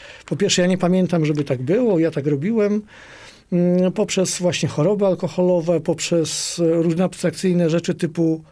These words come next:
tak jak było w Szamotułach, mm, parę tygodni temu, „Bo ja jestem samotny, mm, więc będę molestował sobie dzieci,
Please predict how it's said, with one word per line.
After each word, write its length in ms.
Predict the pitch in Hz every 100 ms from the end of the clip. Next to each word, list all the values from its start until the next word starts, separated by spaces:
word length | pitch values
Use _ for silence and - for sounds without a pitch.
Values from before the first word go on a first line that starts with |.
| _
tak 140 | 147
jak 100 | 147
było 140 | 147 156
w 80 | 151
Szamotułach, 640 | 156 151 175 160 160 - - - - - -
mm, 300 | 170 165 160
parę 180 | 160 156
tygodni 420 | 156 151 151 160
temu, 400 | 156 165 160 160 156 - _ 143
„Bo 160 | 139
ja 80 | 156
jestem 260 | 156 - 151
samotny, 680 | 156 151 170 160 170 175 175 _ - - _ _ _
mm, 440 | 208 147 143 147 143
więc 320 | 151 147 -
będę 260 | 147 151 147
molestował 420 | 151 156 160 156
sobie 260 | 175 156
dzieci, 460 | 151 156 156 160 160